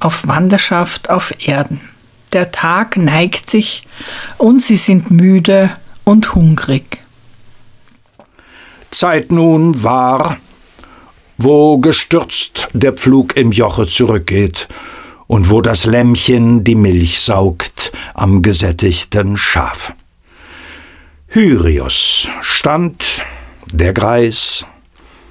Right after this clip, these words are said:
Speaker 2: des kleinen Feldes Besteller, vor der niedrigen Hütt und er gewahret die drei.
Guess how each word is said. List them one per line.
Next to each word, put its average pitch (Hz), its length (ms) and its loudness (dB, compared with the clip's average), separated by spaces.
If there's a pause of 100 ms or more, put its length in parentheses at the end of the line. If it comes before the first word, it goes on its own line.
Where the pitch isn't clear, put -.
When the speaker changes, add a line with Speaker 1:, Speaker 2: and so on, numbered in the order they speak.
(300)
Speaker 2:
des - 380 -4
kleinen 139 640 0
Feldes 117 640 0
Besteller, 131 600 0 (1040)
vor 151 160 2
der 156 160 2
niedrigen 135 600 2
Hütt 139 260 -4
und 135 520 0
er 139 300 2
gewahret 95 920 -2 (100)
die 95 140 0
drei. 78 360 -6